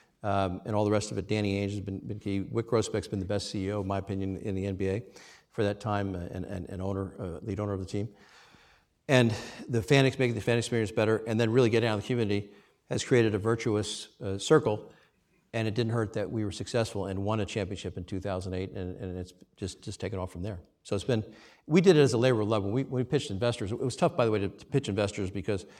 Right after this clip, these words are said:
the Boston Globe, a paper near and dear to our hearts, uh, the day we bought the team, there was a picture of Wyc and I on the cover,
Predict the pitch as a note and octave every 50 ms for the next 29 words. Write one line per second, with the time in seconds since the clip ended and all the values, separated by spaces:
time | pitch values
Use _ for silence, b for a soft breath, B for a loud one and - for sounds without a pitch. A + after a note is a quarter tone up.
0 | B B B B _ B2 G#2+ C3+ C3+ B2+ - B2 A2 A#2+ A#2+ B2 A#2 G2+ - G#2
1 | G#2 G2 - - - _ - - C#3+ B2 A2 G#2+ G#2 A#2 A2 G#2+ A#2 A2+ G#2+ G#2+
2 | G2 G2 A#2+ A2+ G#2+ - - - - F#2+ F#2+ G2 B B B B B B B _
3 | _ _ C3 A2 G2+ B2+ B2+ B2+ A#2+ A2+ G2+ A#2 B2 A#2+ - A#2 - A#2+ A2 G#2
4 | G2+ G#2+ G2+ G2 F#2 - B2+ A2+ - A#2 G2 F2+ G#2 G#2 F#2+ A2+ G#2+ G#2 G2 F#2
5 | F2+ - A#2+ A2+ G2 G#2 G2+ G2 F#2+